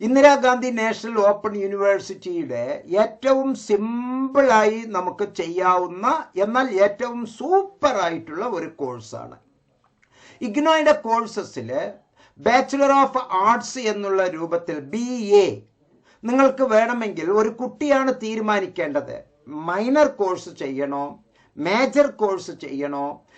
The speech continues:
ഇന്റർഡിസിപ്ലിനറി കോഴ്സ് ചെയ്യണോ, ഓണേഴ്സ് കോഴ്സ് ചെയ്യണോ, അഡ്വാൻസ്ഡ് ഓണേഴ്സ് കോഴ്സ് ചെയ്യണോ. ഇങ്ങനെ അഞ്ച്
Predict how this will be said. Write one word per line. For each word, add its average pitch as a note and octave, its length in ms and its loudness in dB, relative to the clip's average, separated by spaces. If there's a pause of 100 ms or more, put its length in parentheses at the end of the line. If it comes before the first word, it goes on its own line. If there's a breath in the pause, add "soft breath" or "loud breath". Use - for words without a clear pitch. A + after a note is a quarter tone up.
(140 soft breath)
ഇന്റർഡിസിപ്ലിനറി G#3+ 1080 0
കോഴ്സ് E3 440 -4
ചെയ്യണോ, C3+ 720 -8 (260 soft breath)
ഓണേഴ്സ് C#4+ 640 4
കോഴ്സ് F3+ 420 -4
ചെയ്യണോ, C#3+ 720 -6 (240 soft breath)
അഡ്വാൻസ്ഡ് C#4 720 4
ഓണേഴ്സ് G#3+ 680 4
കോഴ്സ് E3+ 420 -4
ചെയ്യണോ. B2+ 640 -10 (100)
ഇങ്ങനെ C#4+ 260 2
അഞ്ച് C4+ 500 0